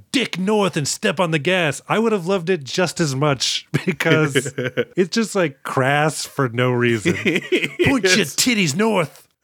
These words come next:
Speaker 2: <laughs>
Speaker 1: God, I, uh, I pray that someone is ever s-, such a complete monster to me <laughs> to where I could tell them to point their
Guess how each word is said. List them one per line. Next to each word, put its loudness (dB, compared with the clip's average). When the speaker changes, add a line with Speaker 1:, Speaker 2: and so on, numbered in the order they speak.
Speaker 2:
<laughs> -
Speaker 1:
God, -4
I, -4
uh, -2
I -4
pray -2
that -4
someone -2
is -4
ever -2
s-, -16
such -4
a 2
complete -2
monster 0
to -6
me 2
<laughs> -8
to 0
where 0
I -2
could -10
tell -2
them -8
to -8
point -4
their -2